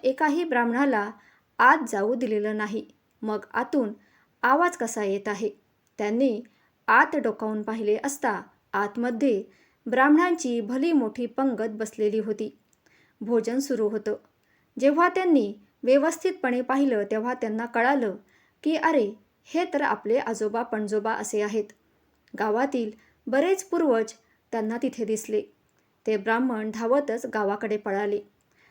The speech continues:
आणि त्यांनी ही बातमी गावात दिली. त्यांनी सांगितले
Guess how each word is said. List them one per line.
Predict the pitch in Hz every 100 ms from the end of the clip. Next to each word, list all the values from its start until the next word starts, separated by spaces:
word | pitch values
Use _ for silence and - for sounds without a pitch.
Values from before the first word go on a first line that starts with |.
| _ _
आणि | 277 311
त्यांनी | 370 370 302 247 233
ही | 330
बातमी | 240 190 - 247
गावात | 262 208 202
दिली. | 196 214 - - _ _ _ _
त्यांनी | - 208 208
सांगितले | 214 208 226 285 269 196